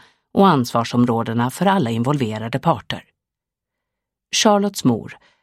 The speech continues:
lät sig inte omedelbart övertygas av hennes framställan,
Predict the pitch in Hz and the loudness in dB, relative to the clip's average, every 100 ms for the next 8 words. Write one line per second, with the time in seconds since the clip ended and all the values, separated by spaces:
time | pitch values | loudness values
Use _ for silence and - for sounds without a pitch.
0 | - 160 143 - - 156 123 131 175 113 | 0 2 2 0 2 2 2 2 4 2
1 | 113 123 165 165 - 117 107 - 196 113 | 0 0 0 0 0 0 -2 -2 -2 -2
2 | 110 110 120 101 - 151 113 - 139 131 | -6 -2 -2 -2 0 0 0 0 0 0
3 | 123 | -4